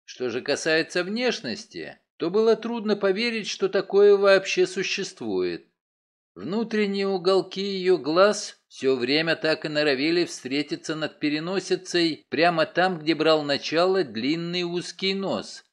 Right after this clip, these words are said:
и временами им это почти удавалось. Из верхней части лица можно было различить лишь небольшой кусочек лба. Всё остальное скрывали беспорядочные седые космы.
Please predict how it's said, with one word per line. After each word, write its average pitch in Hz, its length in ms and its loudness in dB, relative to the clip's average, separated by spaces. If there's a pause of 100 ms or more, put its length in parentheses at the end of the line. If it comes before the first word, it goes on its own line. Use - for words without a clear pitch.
(360)
и 110 140 0
временами 110 800 0 (140)
им 160 120 -4
это 165 200 -4
почти 196 420 -4
удавалось. 185 800 0 (380)
Из 104 260 -4
верхней 160 540 0
части 170 480 0
лица 160 800 -2
можно 190 420 -4
было 214 260 4
различить 196 640 0
лишь 196 240 -4
небольшой 180 480 0
кусочек 190 600 -2
лба. 170 580 0 (260)
Всё 117 220 -2
остальное 131 800 0
скрывали 156 580 2
беспорядочные 160 960 0
седые 156 460 -2
космы. 87 720 -6